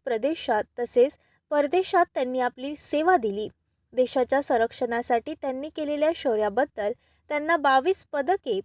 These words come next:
प्राप्त झाली असून सीमेवर एन्काउंटर सुद्धा केल्याबद्दल त्यांचा अतुलनीय पराक्रमाबद्दल कॅप्टन दिलीप ठाकरे यांचा शाल, श्रीफळ, पुष्पमाला, सन्मानपत्र देऊन अभिनंदन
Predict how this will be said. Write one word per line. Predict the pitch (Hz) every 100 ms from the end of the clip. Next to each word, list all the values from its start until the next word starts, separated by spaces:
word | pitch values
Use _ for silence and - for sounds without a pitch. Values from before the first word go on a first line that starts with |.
| -
प्राप्त | 277 - -
झाली | 330 277 220
असून | 226 233 254 349
सीमेवर | - 330 311 349 349 359 -
एन्काउंटर | 277 285 - 370 381 427 415
सुद्धा | - 320 240 247 -
केल्याबद्दल | 226 214 220 285 - 208 247 _ _ _
त्यांचा | 277 277 269 294 320 _
अतुलनीय | 285 285 370 381 392 392 320 339 -
पराक्रमाबद्दल | 262 262 294 330 320 339 320 339 240 233 -
कॅप्टन | 240 - 247 254
दिलीप | 240 254 285 _
ठाकरे | - 294 - 254 220 - _ _
यांचा | 247 233 220 233 269 - -
शाल, | 302 233 220 - _ -
श्रीफळ, | - 339 - 269 - _
पुष्पमाला, | 269 - - 247 226 208 220 330 _ _ _ -
सन्मानपत्र | 330 330 381 453 427 - 392
देऊन | 302 254 240 254 -
अभिनंदन | 269 330 349 359 392